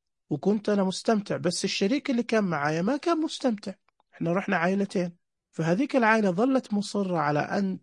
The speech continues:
ترى كل شيء هي مخططة له. طب ما، لا يمكن. وأنا كنت مرن أنا وعائلتي، فقلنا: "ما دام إنه هذه مغلقة، نروح للأشياء المفتوحة ون-، ونزورها". برأيكم من اللي ربح في ال-، في الرحلة؟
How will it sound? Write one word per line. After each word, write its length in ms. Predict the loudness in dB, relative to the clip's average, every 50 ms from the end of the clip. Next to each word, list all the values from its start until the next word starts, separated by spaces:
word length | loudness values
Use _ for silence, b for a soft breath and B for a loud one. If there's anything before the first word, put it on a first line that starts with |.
| _ _ _
ترى 460 | 0 2 2 4 4 2 2 0 0 -2 -6 _
كل 360 | -2 0 2 2 2 0 0 -4
شيء 380 | -4 0 2 2 2 2 2 2
هي 160 | 2 2 2
مخططة 560 | 0 -2 -2 -4 -4 -4 _ -12 -4 -2 0
له. 160 | 0 0 0 -2
طب 220 | -4 -6 -6 -4
ما، 380 | -4 -2 0 0 0 0 2 2
لا 160 | 2 4 4
يمكن. 440 | 4 2 0 0 -2 -6 -6 -6 -8 _ _ _ _ _ _ _ _ -20 -20 _ _ _ _ _ _ _ _ -2
وأنا 640 | -2 0 0 2 0 2 2 2 0 -2 -2 -6 -12 -14 -14 -16 -18 -18 -20 -20 -20 -20 -20 _
كنت 360 | -4 -2 -2 -2 -2 -2 0
مرن 340 | 2 2 4 4 2 0 -2
أنا 220 | -2 -2 0 2
وعائلتي، 760 | 2 2 2 0 0 0 -2 -2 -2 -2 -4 -2 -2 -2 -2
فقلنا: 580 | -2 -4 -6 -2 0 0 0 2 0 0 0 0
"ما 120 | 0 0
دام 260 | 0 0 0 0 0 0
إنه 240 | 0 0 0 0
هذه 280 | 2 2 0 2 2 0
مغلقة، 520 | 0 0 0 2 0 0 0 -2 -2 -4
نروح 360 | -4 -2 -2 -4 -4 -4 -2 -4
للأشياء 400 | -2 0 -2 -2 0 0 0 0
المفتوحة 560 | 0 -2 -6 -8 -6 -4 -4 -2 0 0 0
ون-، 300 | 0 0 0 -2 -4 -4
ونزورها". 640 | -2 -2 -2 0 2 2 2 2 2 0 -4 -6 -8 _ _ _ _ _ _ _ _
برأيكم 580 | 2 4 6 6 6 6 2 2 4 6 6 6
من 160 | 6 6 6
اللي 160 | 6 6 8
ربح 320 | 6 6 6 4 2 0
في 120 | 0 -2 0
ال-، 400 | 0 2 0 0 0 0 0 -2
في 100 | -2 -2
الرحلة؟ 440 | 0 0 0 0 0 -4 -4 -4